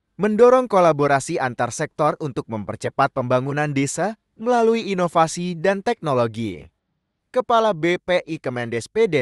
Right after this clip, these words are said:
T T, Ivanovic Agusta mengatakan, kolaborasi antar sektor ini akan mempercepat pembangunan desa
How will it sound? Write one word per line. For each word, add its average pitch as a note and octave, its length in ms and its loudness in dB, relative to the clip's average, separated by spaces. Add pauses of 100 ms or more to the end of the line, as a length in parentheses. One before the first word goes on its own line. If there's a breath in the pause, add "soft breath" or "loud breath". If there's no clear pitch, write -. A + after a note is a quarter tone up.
T A2+ 160 -4
T, D#3 320 -8 (320)
Ivanovic G#3+ 640 -2
Agusta D3 560 -4
mengatakan, A#2+ 800 -4 (640)
kolaborasi G3+ 720 2
antar D3 320 -2
sektor A3+ 400 -2
ini F3 320 -4
akan D3 400 -4
mempercepat F#3+ 560 -2
pembangunan D#3 640 0
desa A2+ 480 -4